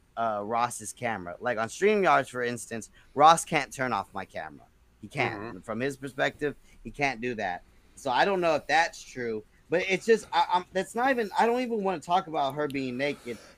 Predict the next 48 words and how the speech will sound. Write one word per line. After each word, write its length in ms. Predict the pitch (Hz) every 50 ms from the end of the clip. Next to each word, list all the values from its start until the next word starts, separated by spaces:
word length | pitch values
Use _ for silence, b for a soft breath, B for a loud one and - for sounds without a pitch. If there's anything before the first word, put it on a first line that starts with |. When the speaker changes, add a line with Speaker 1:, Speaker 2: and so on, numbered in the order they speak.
| - -
Speaker 1:
I'm 360 | - - 202 - - - - 214
just 160 | 202 190 -
trying 240 | - 202 190 185 165
to 80 | 156 160
get 80 | 147
back 220 | 139 135 156 151 -
to 120 | 143 160
Speaker 2:
<laughs> 20 | 143
Speaker 1:
Ross's 580 | 135 147 156 165 175 180 - - 156 147 -
point 460 | - _ - 151 147 143 139 135 123 - -
of 120 | 135 127
these 240 | 117 135 131 123 -
fake 320 | - - 151 147 143 139 -
dramas, 480 | - 131 135 123 117 110 101 92 87 -
these 240 | - 127 117 -
fake 420 | - - - 143 143 143 - - B B B B B B B -
let's 280 | 131 147 151 - - -
do 160 | 135 160 156
something 600 | - - 156 151 147 139 - - 147 143 139 131
outrageous. 680 | 120 123 123 - 117 117 107 101 92 - 95 85 - - - - _
Let's 180 | 120 120 120 -
do 140 | 135 143 127
something 400 | - - 135 135 104 131 127 127
to 80 | 127
get 180 | 113 127 127 -
the 60 | - 113
views 320 | 104 117 117 110 - -
up. 120 | 104 95 87
Let's 200 | 110 120 117 -
do 120 | - 135 123
something 320 | - 139 131 123 131 120
to 80 | 113 104
talk 300 | - 120 113 110 - -
about. 320 | 98 95 90 85 78 - b b b b b -
Let's 260 | 127 139 127 - 131
record 540 | 131 147 147 - - 147 147 147 151 127 110
you 140 | 131 139
saying 400 | 127 - - 135 135 139 139 139
something 460 | 127 - 139 135 113 - 143 135 131 123
ambivalent 680 | 113 113 113 104 104 123 120 104 120 117 113 - -
about 280 | 117 107 110 104 87 87
race. 380 | 113 117 107 101 95 - - - B B B B B B _
Let's, 320 | 117 135 143 139 - - 139
let's 320 | 135 143 143 - - - -
turn 220 | - 160 147 151
on 160 | 147 147 147
the 60 | 143
camera. 240 | 139 - 151 143 135